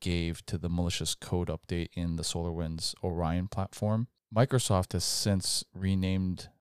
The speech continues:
it as Solaragate, and the two are used interchangeably to refer to the same thing. So if you see someone refer to Sunburst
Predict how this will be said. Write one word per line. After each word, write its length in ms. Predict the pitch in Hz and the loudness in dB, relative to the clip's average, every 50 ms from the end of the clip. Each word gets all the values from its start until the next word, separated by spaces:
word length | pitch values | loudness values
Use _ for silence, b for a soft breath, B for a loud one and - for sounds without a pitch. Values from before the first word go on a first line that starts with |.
| - | -6
it 160 | 95 92 87 - _ - | -4 -4 -4 -4 _ -4
as 480 | 90 87 85 82 78 82 92 - - - _ _ _ _ _ | -4 -2 -2 -2 -4 -6 -8 -10 -14 -18 _ _ _ _ _
Solaragate, 1200 | - - - - - - - 92 85 87 87 87 92 95 101 101 110 110 117 123 - - - - - _ - | -4 -2 0 0 0 2 2 2 2 2 2 2 2 2 0 0 0 0 0 0 -2 -8 -14 -20 -16 _ 2
and 120 | - 117 | 4 4
the 80 | 107 101 | 4 4
two 240 | - - 131 127 | 4 4 6 8
are 160 | 123 113 101 92 | 10 10 8 8
used 500 | 87 80 90 95 95 92 90 - - - _ - | 4 2 2 2 2 2 0 -2 -6 -8 _ 2
interchangeably 1000 | 113 113 104 92 - - 95 92 92 92 95 87 - - 82 82 78 78 80 80 | 4 4 4 4 2 0 0 2 2 0 -2 -4 -6 -6 -6 -6 -6 -6 -8 -8
to 140 | - - | -8 -6
refer 280 | 85 87 - - 87 85 | -6 -6 -4 -4 -4 -4
to 100 | - 80 | -4 -4
the 120 | 78 82 | -4 -4
same 260 | - - 87 82 82 82 | -2 -2 -2 -2 -2 -4
thing. 320 | - - 85 78 76 73 | -4 -4 -4 -4 -4 -6
So 140 | - - - | -8 -8 -8
if 120 | 85 - | -6 -6
you 100 | 87 87 | -6 -4
see 500 | - - - - 98 90 90 90 87 85 | -2 -2 -2 0 0 0 -2 -2 -2 -2
someone 580 | - - - 90 85 92 90 90 87 85 82 82 | -2 -2 -2 -2 -2 -2 -2 0 0 0 0 0
refer 400 | 82 80 - - 85 85 85 85 | -2 -4 -4 -4 -2 -2 -2 -4
to 320 | - - - 82 80 80 | -4 -6 -6 -6 -6 -6
Sunburst 760 | - - - 120 120 113 120 117 113 110 117 - - - | -2 0 2 4 4 4 4 2 2 2 0 -2 -6 -12